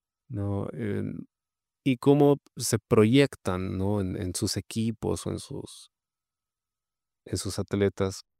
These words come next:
por esa necesidad de triunfo, de sentir que son alguien o de, de que están ganando algo porque ellos no pueden ganar en el mundo real. Entonces se proyectan a, a tal punto que se vuelven realmente insoportables, ¿no? O, o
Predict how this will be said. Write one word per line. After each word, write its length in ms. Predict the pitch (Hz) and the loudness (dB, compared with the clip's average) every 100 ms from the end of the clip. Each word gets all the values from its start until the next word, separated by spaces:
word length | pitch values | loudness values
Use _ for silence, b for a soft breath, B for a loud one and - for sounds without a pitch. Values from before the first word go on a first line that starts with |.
| _ _ _ _ _ _ _ 117 | _ _ _ _ _ _ _ 0
por 140 | 110 | 0
esa 140 | - 135 | 2 2
necesidad 680 | 123 104 - 98 98 98 101 - 311 _ _ _ _ _ _ _ - | 2 0 0 2 4 4 2 -4 -18 _ _ _ _ _ _ _ -10
de 320 | 104 95 92 _ | -2 0 -2 _
triunfo, 280 | 170 208 113 | 0 2 4
de 60 | 107 | 4
sentir 320 | 107 98 127 | 2 0 0
que 100 | - | 0
son 240 | - 104 | 0 2
alguien 440 | 107 139 107 101 98 | 2 2 2 2 2
o 180 | 92 95 | -2 -2
de, 200 | 92 - - | -2 -4 -8
de 80 | - | -8
que 80 | |
están 240 | - 120 120 | -4 -2 2
ganando 500 | 101 113 147 113 95 | 2 4 2 4 4
algo 200 | 95 98 | 4 4
porque 260 | 95 - | 0 2
ellos 200 | 101 98 | 4 4
no 80 | 104 | 0
pueden 240 | - 98 90 | 0 0 0
ganar 320 | 85 95 95 | 0 0 0
en 100 | 90 | 0
el 80 | 90 | 2
mundo 240 | 101 98 | 4 4
real. 360 | 101 92 95 107 b b b _ _ | 4 2 0 -6 b b b _ _
Entonces 360 | 101 85 90 101 | -10 -8 -8 -2
se 100 | 104 | -2
proyectan 520 | - 95 98 - 101 | 2 4 2 0 0
a, 260 | 92 92 - | 2 2 0
a 100 | - | -4
tal 180 | - 95 | -2 0
punto 320 | - 98 101 | 2 0 2
que 220 | 98 95 90 b b b | 0 -2 -2 b b b
se 140 | - 95 | -6 -2
vuelven 400 | 92 92 95 90 | 0 2 0 0
realmente 420 | 90 92 92 95 | 0 0 0 -2
insoportables, 720 | 90 92 - - 95 92 - - | -4 -6 -6 -2 -2 -2 -8 -6
¿no? 60 | - | 2
O, 220 | 98 113 _ _ _ | 4 4 _ _ _
o 80 | - | -18